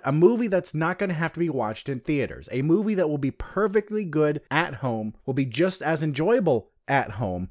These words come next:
and will probably get put on one of the major three streaming services. So this is something that you probably won't have to pay for unless you really want it on your shelf. And even though I really want to see this, I'm not gonna make an effort to see it in theaters, even with my MoviePass card,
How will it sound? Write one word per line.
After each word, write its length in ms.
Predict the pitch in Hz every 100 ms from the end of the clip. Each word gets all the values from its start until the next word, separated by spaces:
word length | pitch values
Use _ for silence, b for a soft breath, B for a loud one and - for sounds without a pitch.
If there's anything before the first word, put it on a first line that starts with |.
| -
and 140 | 123
will 80 | 131
probably 840 | - - 131 160 233 277 294 294
get 200 | 254 233
put 240 | - 185
on 240 | - 139 143
one 160 | 151
of 100 | 165
the 60 | 160
major 360 | 151 127 123 131
three 380 | - 110 104
streaming 420 | 104 - 78 165 87
services. 560 | - 151 120 - -
So 120 | -
this 180 | 117 135
is 300 | 175 175 175
something 320 | - 226 262
that 80 | 233
you 80 | 196
probably 280 | 190 190 202
won't 180 | 180 156
have 120 | 160
to 80 | 147
pay 220 | 165 143
for 200 | 120 104
unless 220 | 120 127
you 80 | 147
really 400 | 123 135 147 147
want 280 | 131 123 123
it 80 | -
on 180 | 104 107
your 140 | 107
shelf. 500 | - 143 101 - - -
And 100 | 180
even 140 | 233
though 140 | 233
I 80 | 196
really 340 | 202 165 214 233
want 220 | 226 214
to 20 |
see 280 | - 226 254
this, 380 | 135 71 - - _
I'm 160 | 139 156
not 160 | 175
gonna 140 | 196 185
make 160 | 190
an 100 | 190
effort 260 | 156 165 170
to 40 | 165
see 200 | - 160
it 20 |
in 160 | 175
theaters, 480 | 180 180 135 87 - -
even 300 | 147 165 156
with 140 | 151
my 140 | 165
MoviePass 560 | 180 170 151 127 92 -
card, 380 | - 85 95